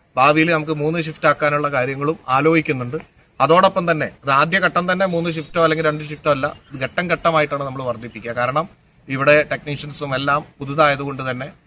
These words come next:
അത് വളരെ കൃത്യമായി നോക്കി തുടക്കത്തിൽ തന്നെ അതിന്റെ കാര്യങ്ങളെല്ലാം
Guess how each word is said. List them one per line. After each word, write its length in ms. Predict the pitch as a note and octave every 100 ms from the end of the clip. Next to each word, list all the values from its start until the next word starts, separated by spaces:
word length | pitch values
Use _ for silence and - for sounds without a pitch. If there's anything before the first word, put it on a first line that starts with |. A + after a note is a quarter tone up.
| _ _ B2+
അത് 140 | C#3
വളരെ 300 | B2+ C3 E3
കൃത്യമായി 540 | D#3 B2+ D#3+ C#3+ C#3
നോക്കി 460 | C#3 C3 B2 D3+ D#3 C3+
തുടക്കത്തിൽ 420 | B2+ C3+ C3 C#3 C#3
തന്നെ 200 | C3+ D#3+ -
അതിന്റെ 260 | B2+ C3+ C#3
കാര്യങ്ങളെല്ലാം 600 | B2+ C3 C3+ C3+ C3 D3